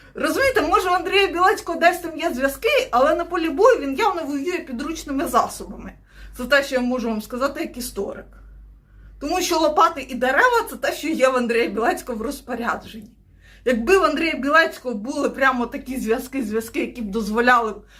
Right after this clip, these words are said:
його армії окупатися от прямо взагалі грамотно, то там би був би бетон. Я бетону не побачила, на жаль.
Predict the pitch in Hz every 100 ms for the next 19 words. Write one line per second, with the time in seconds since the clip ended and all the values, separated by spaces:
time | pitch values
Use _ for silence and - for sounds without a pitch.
0 | - - - 220 269 262 262 262 277 247
1 | 233 220 208 196 220 220 220 247 247 -
2 | 214 214 226 226 214 190 180 - 247 247
3 | 233 220 220 311 415 330 - 180 - _
4 | _ _ _ _ _ - - - 320 349
5 | 262 214 262 220 196 208 - 175 - _
6 | _ _ - 233 320 247 247 349 285 220
7 | 226 285 269 196 190 - - - - -
8 | - 233 202 214 202 -